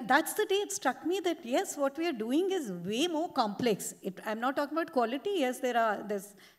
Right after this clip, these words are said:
probably ninety percent of T V that's being written is, is not good. Which brings us to जो जाल की आप बात कर रहे हो, कि, अ, actually एक राइटर जो शुरू करता है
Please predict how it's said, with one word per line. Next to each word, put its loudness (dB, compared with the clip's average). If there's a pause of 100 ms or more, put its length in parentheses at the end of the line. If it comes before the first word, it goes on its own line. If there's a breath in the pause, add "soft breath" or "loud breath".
(120)
probably -2
ninety -2
percent -6
of -8
T -4
V -2
that's -2
being -2
written -2
is, -4
is -6
not -4
good. -2 (580 loud breath)
Which 2
brings 0
us -8
to -2
जो -4
जाल 4
की -2
आप 2
बात 0
कर 2
रहे -2
हो, 2 (420 loud breath)
कि, 2
अ, 2 (340)
actually 2 (680)
एक 2
राइटर 4
जो -4
शुरू 0
करता -6
है -6